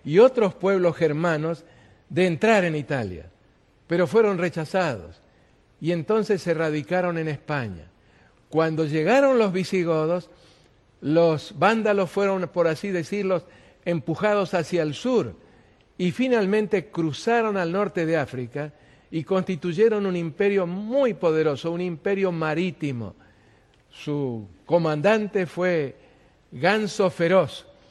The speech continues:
que en el idioma de ellos, Genserico.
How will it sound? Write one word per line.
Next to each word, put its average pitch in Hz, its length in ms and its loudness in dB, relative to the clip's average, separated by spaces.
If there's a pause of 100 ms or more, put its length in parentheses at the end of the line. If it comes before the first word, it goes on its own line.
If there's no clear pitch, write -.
(300)
que 156 100 0
en 165 80 0
el 160 140 0
idioma 196 420 2
de 185 120 2
ellos, 202 360 0 (180)
Genserico. 165 1080 -2